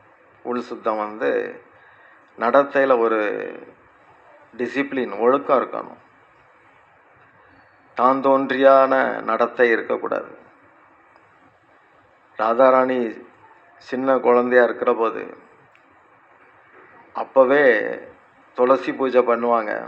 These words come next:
அந்த துளசி பூஜை பண்ற போது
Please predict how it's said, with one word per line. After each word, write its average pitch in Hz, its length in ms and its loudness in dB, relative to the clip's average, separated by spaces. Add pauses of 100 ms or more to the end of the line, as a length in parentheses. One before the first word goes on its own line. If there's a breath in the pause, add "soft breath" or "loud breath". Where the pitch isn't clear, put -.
(1080)
அந்த 123 140 -6
துளசி 135 400 -2
பூஜை 131 260 0
பண்ற 123 380 0
போது 120 320 0